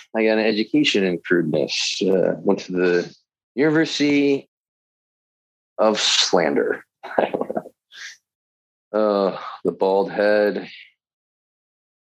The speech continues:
Thank God I got a cute face. If I didn't have a cute face, oh my God. Probably be like an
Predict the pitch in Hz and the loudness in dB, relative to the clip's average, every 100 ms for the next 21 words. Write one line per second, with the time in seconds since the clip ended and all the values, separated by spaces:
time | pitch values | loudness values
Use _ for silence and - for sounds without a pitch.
0 | _ _ 117 104 98 95 90 - - 107 | _ _ -8 0 2 4 4 0 -2 -4
1 | - - 98 92 - - 104 110 117 107 | -4 0 2 2 -2 -12 -4 0 2 2
2 | 92 - 101 90 - 98 101 92 - - | 0 -2 -2 -4 -2 0 0 0 -4 -2
3 | 85 92 82 62 - - 98 95 90 90 | 0 2 0 -4 -6 -2 2 2 0 -2
4 | _ _ _ _ _ _ _ _ _ _ | _ _ _ _ _ _ _ _ _ _
5 | _ 101 95 87 90 90 87 85 92 - | _ -2 0 0 0 2 2 0 -2 -2